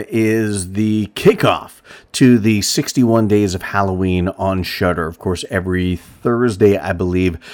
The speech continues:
Shudder is premiering a new Shudder original horror film. Not to mention all the other tried and true, uh, <laughs> horror films that you get on Shudder, uh, some of the classics that we know and love. But, uh,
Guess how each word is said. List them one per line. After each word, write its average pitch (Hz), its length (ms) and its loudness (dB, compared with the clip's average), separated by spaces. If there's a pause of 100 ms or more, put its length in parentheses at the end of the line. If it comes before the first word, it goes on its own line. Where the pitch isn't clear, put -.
Shudder 104 680 -2
is 90 540 -4 (120)
premiering 107 880 2
a 92 240 0
new 95 320 2
Shudder 90 460 -2
original 87 560 -4
horror 92 440 -4
film. 64 540 -12
Not 165 240 2
to - 80 -2
mention 110 380 2
all 98 260 2
the 92 160 0
other 90 340 0
tried 92 480 -4
and 92 160 -2
true, 90 440 0 (280)
uh, 95 160 2
<laughs> - 200 -6
horror 117 240 4
films 110 360 0
that 104 140 0
you 98 140 -2
get 98 260 -2
on 92 260 -2
Shudder, 85 480 0 (320)
uh, 76 360 -4
some 95 180 -4
of 85 40 -2
the 87 60 -4
classics - 480 -6
that - 140 -6
we 90 140 -4
know 80 240 -2
and 82 100 -4
love. 82 260 -2 (300)
But, 110 360 2
uh, 107 180 2